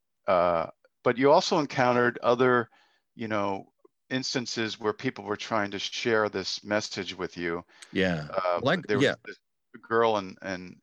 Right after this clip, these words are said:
Speaker 1: in, in youth group or something. Tell us about that. And then the,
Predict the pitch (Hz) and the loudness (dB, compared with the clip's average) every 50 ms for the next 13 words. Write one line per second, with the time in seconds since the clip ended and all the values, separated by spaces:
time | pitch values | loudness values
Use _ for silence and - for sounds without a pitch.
0 | _ - 98 92 90 90 85 - - - 92 87 92 98 117 117 - - 120 110 | _ -10 -10 -10 -10 -12 -16 -16 -14 -14 -12 -10 -6 -6 -6 -6 -6 -6 -6 -6
1 | - - 95 - - 95 85 - - 85 80 - 113 110 104 - - - - 95 | -6 -6 -6 -6 -4 -6 -6 -6 -8 -10 -10 -6 -6 -4 -4 -6 -6 -2 0 2
2 | 92 87 - - 95 92 90 85 - - 95 98 107 113 113 120 120 117 | 2 2 0 0 0 2 2 2 0 -2 -6 -4 -4 -4 -4 -4 -4 -6